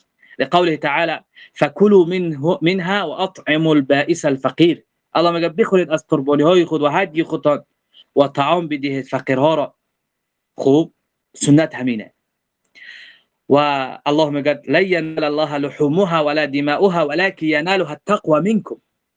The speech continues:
به الله سبحانه و تعالی خون و پوست و گوشت این قربانیتون نمیرسه، پیش الله نمیروه، لیکن تقوا و اخلاص و صدق شما به الله میرسه، پیرویتان. بسیار خیلی بزرگه. مسئله گوشتش آسانه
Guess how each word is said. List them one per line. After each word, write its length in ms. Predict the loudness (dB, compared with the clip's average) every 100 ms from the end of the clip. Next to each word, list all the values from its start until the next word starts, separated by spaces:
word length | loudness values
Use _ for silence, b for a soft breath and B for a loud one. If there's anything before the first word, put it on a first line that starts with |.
| _ _ -6
به 240 | -2 0
الله 220 | 2 0
سبحانه 300 | 0 -2 0
و 40 | 2
تعالی 240 | 2 2
خون 420 | 0 2 2 4
و 120 | 0
پوست 480 | -2 -2 2 2 2 4 4 0 _ _ _ _ _
و 120 | -2
گوشت 380 | 2 2 2 0
این 340 | 2 4 2 0
قربانیتون 580 | -2 2 2 4 4 4
نمیرسه، 500 | 2 0 -2 -6 -8 -10 _
پیش 200 | -2 2
الله 220 | 2 2
نمیروه، 440 | 2 -2 -4 -6 -10 _ b b
لیکن 340 | 0 2 0 0
تقوا 500 | -2 -2 -2 0 2
و 160 | 2 0
اخلاص 540 | -6 -8 -2 2 2 0
و 40 |
صدق 420 | -6 -4 -4 -2
شما 320 | -4 0 0 0
به 180 | -2
الله 180 | -6 -6 -6
میرسه، 400 | -6 -8 -10 -12 _ _ -2
پیرویتان. 600 | 0 2 2 0 -2 -6 _ _ _ _ _ _ -6
بسیار 180 | -2
خیلی 220 | 0 0 0
بزرگه. 560 | -2 -2 -2 -2 -6 -8 _ _ _ _ _ _ _
مسئله 340 | -2 2 2
گوشتش 440 | 2 0 0 -2 -2
آسانه 460 | -2 0 2 0